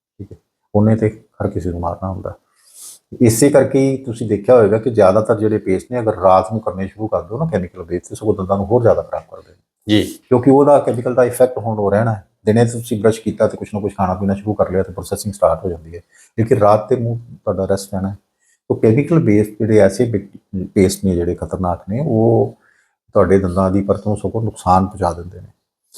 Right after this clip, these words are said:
Speaker 1: ਸੋ ਇਹ ਚਾਹੀਦਾ ਕਿ ਅਸੀਂ ਕੋਈ ਵੀ ਪੇਸਟ ਜਦੋਂ ਚੁਣਨੀ ਹੈ ਤਾਂ ਉਹਨੂੰ ਦੇਖੀਏ ਕਿ ਉਹਦੇ 'ਚ ਕੋਈ ਸਿੰਥੈਟਿਕ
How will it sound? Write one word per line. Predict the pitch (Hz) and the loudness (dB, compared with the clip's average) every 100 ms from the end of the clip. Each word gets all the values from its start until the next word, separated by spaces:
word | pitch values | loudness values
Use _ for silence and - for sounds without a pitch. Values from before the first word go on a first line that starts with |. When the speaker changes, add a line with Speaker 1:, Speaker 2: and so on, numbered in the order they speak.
| - _ - | -20 _ 0
Speaker 1:
ਸੋ | 123 - _ _ - | 0 -2 _ _ 2
ਇਹ | 135 | 2
ਚਾਹੀਦਾ | 135 120 127 131 | 4 4 4 2
ਕਿ | 131 | 2
ਅਸੀਂ | 110 123 120 113 - | 0 -4 -6 -8 -2
ਕੋਈ | 135 151 | 4 4
ਵੀ | 143 | 4
ਪੇਸਟ | 147 107 101 | 2 2 2
ਜਦੋਂ | 110 101 | -2 -4
ਚੁਣਨੀ | 101 90 87 92 | -2 -4 -4 -4
ਹੈ | 104 | -2
ਤਾਂ | 107 | 0
ਉਹਨੂੰ | 110 95 | 0 0
ਦੇਖੀਏ | 92 - 98 | -4 -2 -2
ਕਿ | 98 107 | 0 0
ਉਹਦੇ | 104 | -2
'ਚ | 107 | -6
ਕੋਈ | - 101 | -6 -6
ਸਿੰਥੈਟਿਕ | - 98 104 107 120 | -4 0 2 2 -4